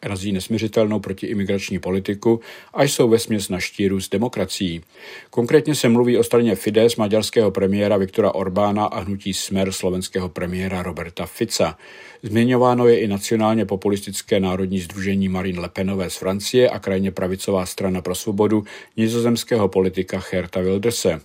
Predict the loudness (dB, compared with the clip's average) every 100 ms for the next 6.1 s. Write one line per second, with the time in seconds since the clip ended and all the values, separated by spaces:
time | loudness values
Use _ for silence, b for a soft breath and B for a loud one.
0 | B B B B B 4 6 2 2 6
1 | 6 6 4 4 2 2 2 0 2 2
2 | 2 2 2 2 0 0 -2 -2 -2 -2
3 | 0 0 0 0 -4 -6 0 2 2 2
4 | 0 0 -2 -2 -10 0 2 4 2 2
5 | -2 -2 -2 0 -2 -4 -4 -2 0 0